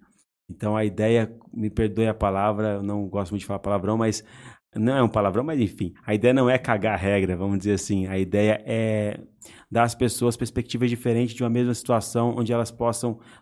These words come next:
ler e falar, "Caramba, eu passei por isso e não enxerguei dessa forma."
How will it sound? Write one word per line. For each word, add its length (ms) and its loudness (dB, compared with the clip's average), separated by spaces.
ler 200 2
e 40 2
falar, 240 -6
"Caramba, 640 -2
eu 100 -2
passei 320 -2
por 220 -4
isso 260 -4
e 60 -4
não 140 -2
enxerguei 340 -4
dessa 220 -6
forma." 420 -8